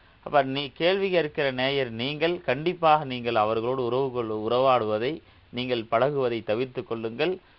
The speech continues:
அதுதான் உங்களுடைய ஈமானுடைய அடையாளமாக இருக்கிறது. அல்லாஹ்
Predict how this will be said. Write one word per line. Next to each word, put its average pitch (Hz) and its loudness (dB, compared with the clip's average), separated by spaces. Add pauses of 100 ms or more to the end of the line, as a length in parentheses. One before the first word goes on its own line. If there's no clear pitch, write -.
(120)
அதுதான் 151 4
உங்களுடைய 135 -2
ஈமானுடைய 139 0
அடையாளமாக 107 2
இருக்கிறது. 90 -8 (760)
அல்லாஹ் 139 6